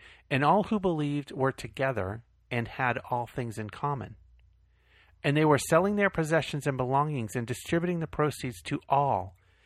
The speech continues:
as any had need." While this was specific to a church, I think that there are plenty of passages in the Bible that suggest that taking care of others should be a priority. And so I prioritize that both in my personal life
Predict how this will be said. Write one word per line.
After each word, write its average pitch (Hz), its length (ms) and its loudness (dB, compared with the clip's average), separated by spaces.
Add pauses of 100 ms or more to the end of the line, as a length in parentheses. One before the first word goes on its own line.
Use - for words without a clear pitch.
(320)
as 127 240 -2
any 147 240 -4
had 104 280 -2
need." 107 440 -8 (1900)
While 160 140 6
this 214 240 4
was 214 160 0
specific 160 500 -4
to 120 160 -2
a 104 60 -2
church, - 680 -2
I 131 120 -2
think 160 180 -2
that 180 100 -10
there 165 100 6
are 147 60 4
plenty 156 300 -2
of 151 140 -6
passages 139 560 -6
in 143 80 -6
the 135 80 -2
Bible 143 340 2
that 120 140 -2
suggest 127 420 -2
that 131 140 -6
taking 117 260 -6
care 135 280 0
of 113 160 -2
others 147 500 0 (180)
should 147 220 -4
be 120 100 -2
a 104 60 -2
priority. 110 680 -4 (380)
And - 100 -12
so 165 120 6
I 160 100 8
prioritize 170 680 0
that 117 200 0
both 131 220 0
in 135 80 -6
my 113 100 0
personal 131 480 -4
life 98 360 -4